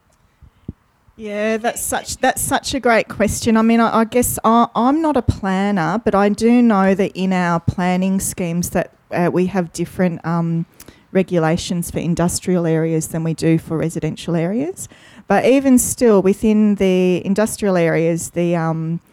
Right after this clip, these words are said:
the nature strips are still council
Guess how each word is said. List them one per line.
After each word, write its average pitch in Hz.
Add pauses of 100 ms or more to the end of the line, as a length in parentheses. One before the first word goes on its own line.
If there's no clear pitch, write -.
(760)
the 170
nature 208
strips -
are 165
still 160
council 165